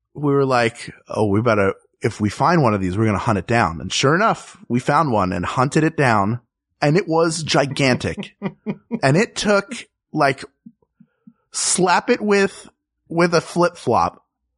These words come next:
Speaker 1: then use hairspray and a lighter to blowtorch it. Then hit it with a flip flop again because it's not dead.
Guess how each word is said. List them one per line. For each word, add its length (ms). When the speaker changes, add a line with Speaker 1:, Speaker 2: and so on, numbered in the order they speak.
Speaker 1:
then 260
use 400
hairspray 760
and 80
a 60
lighter 480
to 80
blowtorch 720
it. 180
Then 440
hit 220
it 140
with 120
a 60
flip 320
flop 280
again 400
because 320
it's 200
not 460
dead. 440